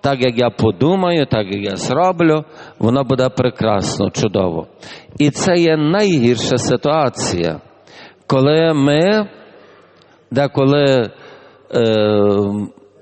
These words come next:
противимося Божому провидінню, не маючи довіри до Господа Бога,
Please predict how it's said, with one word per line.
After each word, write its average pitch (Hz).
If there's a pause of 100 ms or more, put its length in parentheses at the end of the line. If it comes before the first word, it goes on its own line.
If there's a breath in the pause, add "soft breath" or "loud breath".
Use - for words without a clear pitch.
(100)
противимося 139
Божому 127
провидінню, 165 (580 loud breath)
не 117
маючи 160
довіри 143
до 110
Господа 110
Бога, 180